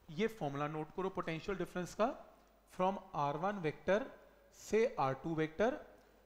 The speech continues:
और दूसरा ये formula note करो, V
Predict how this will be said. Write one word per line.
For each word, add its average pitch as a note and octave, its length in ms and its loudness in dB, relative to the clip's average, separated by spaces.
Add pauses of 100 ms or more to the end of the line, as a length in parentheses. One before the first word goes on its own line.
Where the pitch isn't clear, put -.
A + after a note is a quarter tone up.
(120)
और G3+ 120 4 (120)
दूसरा F3+ 360 -2 (120)
ये A#3 160 2
formula F#3+ 380 -2
note E3 260 -4
करो, D3+ 280 2 (560)
V E3+ 360 0